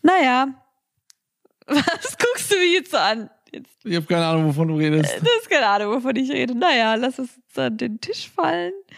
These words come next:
Speaker 1: Ähm, ja, darauf freue ich mich auf jeden Fall, auf so kommende Erlebnisse und hoffe, dass, äh, ja, dass wir dann in den nächsten Podcasts darüber berichten können.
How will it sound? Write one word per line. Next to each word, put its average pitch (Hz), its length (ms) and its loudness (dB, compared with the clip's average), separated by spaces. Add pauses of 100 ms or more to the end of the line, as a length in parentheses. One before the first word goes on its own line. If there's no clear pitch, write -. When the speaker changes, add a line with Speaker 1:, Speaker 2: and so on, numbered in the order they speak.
(680)
Speaker 1:
Ähm, 247 420 -2
ja, 190 240 0
darauf 262 260 -2
freue 190 240 0
ich 208 80 -4
mich 226 180 -2
auf 214 140 -8
jeden 208 240 -2
Fall, 214 260 -6
auf - 360 -8
so 214 220 -4
kommende 220 460 0
Erlebnisse 262 720 -6 (340)
und 226 420 -14 (1200)
hoffe, 262 420 -4 (100)
dass, - 480 -8 (100)
äh, 220 220 -4
ja, 185 220 -6 (260)
dass 214 200 -4
wir 285 80 0
dann 277 180 2
in 262 140 2
den 262 120 4
nächsten 247 340 0
Podcasts 247 520 -4
darüber 240 420 -2 (320)
berichten 240 460 2
können. 220 280 -2